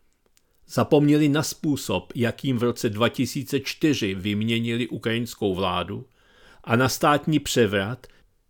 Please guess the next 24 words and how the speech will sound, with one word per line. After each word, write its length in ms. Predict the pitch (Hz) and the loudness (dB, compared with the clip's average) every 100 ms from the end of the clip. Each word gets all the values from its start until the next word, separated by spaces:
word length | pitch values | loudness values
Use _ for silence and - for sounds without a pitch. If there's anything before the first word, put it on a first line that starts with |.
| _ _ | _ _
jímž 480 | - 117 127 123 95 | -4 2 4 4 0
v 80 | 104 | 0
roce 380 | 127 170 - 127 | 0 -2 -2 -2
dva 180 | 101 120 | 0 -2
tisíce 500 | 139 127 151 - 143 | -2 -2 -6 -2 -4
čtrnáct 760 | - 170 147 95 90 92 - - - - - | 0 -2 0 -2 -4 -8 -14 -20 -20 -20 -4
dosadili 720 | 113 113 - 135 123 131 120 | 2 2 2 0 2 2 0
v 120 | - | -2
Kyjevě 500 | - 123 123 123 123 | -2 2 2 4 0
k 140 | 120 123 | -2 -4
moci 500 | 104 117 - 135 123 | -2 -2 -4 -6 -4
banderovské 920 | 104 104 110 107 110 110 - - 113 | -2 -2 0 -2 -4 -6 -8 -4 -2
nacionalisty. 960 | 123 - - 95 80 78 69 - - - _ _ _ _ _ _ _ _ _ _ | -2 -6 -4 -4 -6 -12 -14 -16 -18 -20 _ _ _ _ _ _ _ _ _ _
Poté, 540 | 143 147 - 95 90 90 | 0 0 2 0 0 -4
co 180 | - 120 | -2 0
udělali 560 | 139 123 127 131 139 | 2 2 2 4 0
čistku 600 | 139 - 120 - - 135 | -2 -2 -2 -4 -2 0
v 80 | 120 | 2
minulosti, 840 | 135 147 147 101 - - - 85 - _ | 2 2 2 0 -4 -10 -8 -8 -8 _
obvinují 760 | 117 104 120 120 123 123 120 | 0 2 0 2 0 0 0
ze 200 | 98 117 | 2 0
všech 420 | 117 - 156 143 | 0 -2 -2 -2
neduhů 640 | 120 113 107 120 107 127 123 | -4 -2 0 0 0 -2 -2
Rusko. 540 | 143 - - 82 - | -4 -6 -10 -16 -16